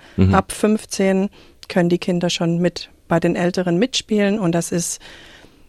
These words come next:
Speaker 2: kommt immer so ein bisschen drauf an. Also gibt's die A-League, B und C und A ist noch ein bisschen ganz schön, ähm, ja, also da wollen sie richtig noch gewinnen und je weiter runter man dann kommt bei der C dann, dann ist schon wieder mehr Spaß und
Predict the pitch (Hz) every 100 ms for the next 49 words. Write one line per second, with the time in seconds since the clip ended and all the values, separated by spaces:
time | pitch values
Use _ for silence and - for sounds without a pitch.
0 | - - 196 202 208 196 190 185 190 196
1 | - 185 180 175 175 170 160 165 185 -
2 | - 175 185 185 214 214 226 - - 190
3 | 196 214 170 - - 208 320 - - -
4 | - - - 185 180 - - 180 196 190
5 | 185 180 175 190 - 170 165 175 - 180
6 | 175 180 - - 170 165 156 160 - -
7 | - 156 139 160 175 165 160 170 175 175
8 | - 170 170 - 160 175 254 330 - -
9 | - - 180 175 175 170 180 170 175 208
10 | 185 180 175 - 170 170 160 156 - -
11 | 180 170 165 165 180 147 196 - 170 160
12 | 156 151 147 - - - 156 156 156 -
13 | 214 156 143 139